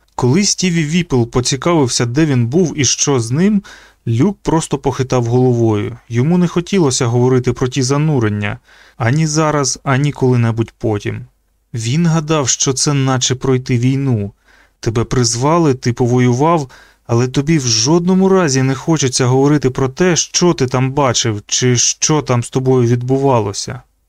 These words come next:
Наситившись у кафетерії інститутською версією фетучині Альфредо, Люк подрімав, а коли прокинувся, то почувався трохи краще.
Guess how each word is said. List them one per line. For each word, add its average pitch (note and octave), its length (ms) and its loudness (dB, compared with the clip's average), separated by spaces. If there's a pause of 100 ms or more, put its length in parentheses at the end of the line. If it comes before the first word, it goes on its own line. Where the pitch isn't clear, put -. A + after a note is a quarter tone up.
(340)
Наситившись C3 800 0
у B2+ 60 0
кафетерії C3+ 640 0
інститутською C3 760 0
версією C3 500 0
фетучині C3+ 580 -2
Альфредо, C3 680 0 (440)
Люк C3+ 280 0
подрімав, E3 680 2 (160)
а - 100 -6
коли B2 260 0
прокинувся, C3+ 720 0
то - 160 -4
почувався D#3+ 680 0
трохи - 380 -2
краще. A#2+ 640 -2